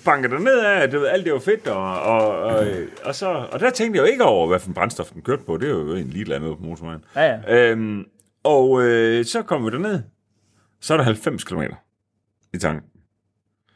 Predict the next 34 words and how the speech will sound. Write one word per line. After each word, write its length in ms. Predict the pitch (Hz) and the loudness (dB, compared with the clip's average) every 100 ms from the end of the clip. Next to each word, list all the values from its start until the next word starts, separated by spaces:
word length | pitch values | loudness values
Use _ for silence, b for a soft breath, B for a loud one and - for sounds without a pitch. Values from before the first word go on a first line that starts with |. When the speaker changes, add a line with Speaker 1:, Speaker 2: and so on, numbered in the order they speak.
| _ _ _ _ _ _ _ | _ _ _ _ _ _ _
Speaker 1:
Og, 300 | 107 107 107 | 4 6 6
øh, 420 | 101 98 98 101 | 8 8 6 6
vi 80 | 127 | 4
lå 160 | 123 131 | 4 4
en 80 | 120 | 2
fire 200 | 165 143 | 0 2
hundrede 180 | 107 104 | 2 2
volt 340 | 151 107 - - 92 | 0 -2 -10 -6 0
dernede, 340 | 98 147 165 | 2 4 4
og 60 | 107 | 4
det 100 | 110 | 2
ved, 100 | 98 | 2
så 120 | 110 | 0
er 40 | |
sådan 120 | 95 92 | 0 0
en 40 | |
lader 200 | 104 113 | 2 2
med, 100 | 98 | 0
der 80 | 92 | -2
kunne, 180 | 85 76 - _ - | -4 -10 -16 _ -6
du, 140 | 80 | -6
der, 260 | 76 80 78 | -4 -6 -4
der, 120 | 82 78 - - | -4 -4 -8 -8
der 80 | 80 | -8
kunne 100 | 78 | -4
tage 160 | 80 | -2
det. 160 | 208 226 _ _ _ - - | -2 -2 _ _ _ -20 -4
Så 80 | 104 | -2
den 220 | 113 120 | -2 0
på, 100 | 139 | 0
så, 200 | 139 139 | 0 -2
så, 140 | 131 143 | -2 0
så 180 | 196 185 | 2 2
møde, 340 | 160 175 | 4 2